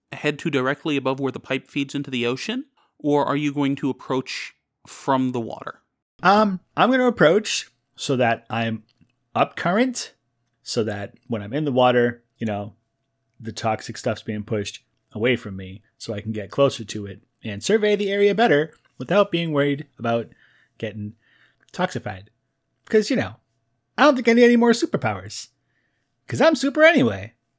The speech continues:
Speaker 1: Into the water you go. Og alongside you again?
Speaker 2: Yeah, I think so.
Speaker 1: He feels somewhat uncomfortable in the water here,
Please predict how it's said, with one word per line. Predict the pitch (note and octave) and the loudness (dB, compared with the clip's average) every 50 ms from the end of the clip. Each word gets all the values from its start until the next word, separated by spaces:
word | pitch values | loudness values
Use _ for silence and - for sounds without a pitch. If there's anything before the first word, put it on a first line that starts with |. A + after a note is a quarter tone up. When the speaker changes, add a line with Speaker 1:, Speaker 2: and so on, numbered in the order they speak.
| _ _ _ _ _ _ _ _ | _ _ _ _ _ _ _ _
Speaker 1:
Into | - D#3 D3 C3+ | -4 -2 -2 -2
the | C3+ B2+ | -4 -2
water | A#2+ A#2+ A#2 B2+ | -2 -2 -2 -4
you | C3 C#3+ C#3 | -6 -6 -4
go. | B2+ C3+ F#3+ - - - _ _ _ _ _ _ _ _ _ _ _ _ _ _ _ _ _ _ _ | -4 -4 -4 -6 -10 -18 _ _ _ _ _ _ _ _ _ _ _ _ _ _ _ _ _ _ _
Og | - C3 C#3 C3 | 0 2 2 2
alongside | C#3 C#3 C3+ C3+ C#3 - C3 B2+ C3+ | 2 0 -2 -2 0 2 2 2 2
you | D3 D3+ D#3 | 2 0 -2
again? | D3 E3 D#3 D#3+ F3 _ _ _ _ _ _ _ _ _ _ _ | -2 -4 -6 -8 -10 _ _ _ _ _ _ _ _ _ _ _
Speaker 2:
Yeah, | - C#4 D4 | 2 4 6
I | D4+ | 6
think | D4 F4 D#4 B3 | 6 4 4 4
so. | - - A#2+ A#2 A#3+ - _ _ _ _ _ _ _ _ _ _ _ - - | 4 4 2 2 2 -2 _ _ _ _ _ _ _ _ _ _ _ -20 -10
Speaker 1:
He | - - B3 B3 | -6 -4 -4 -2
feels | - - A#3 G#3 F#3 - - - _ - | 0 2 2 2 2 0 -4 -14 _ -12
somewhat | - - G#3 G3+ F#3 E3 | -4 -2 0 0 2 2
uncomfortable | D3+ C#3+ C#3 - - D3 C3+ - C3+ A2+ - G#2 | 0 -2 -2 -4 -4 -6 -4 -6 -8 -8 -8 -8
in | G#2+ | -6
the | A2 G#2 | -6 -6
water | G#2+ G#2+ G#2+ - - | -6 -6 -6 -6 -8
here, | - - - - - | -10 -10 -10 -12 -12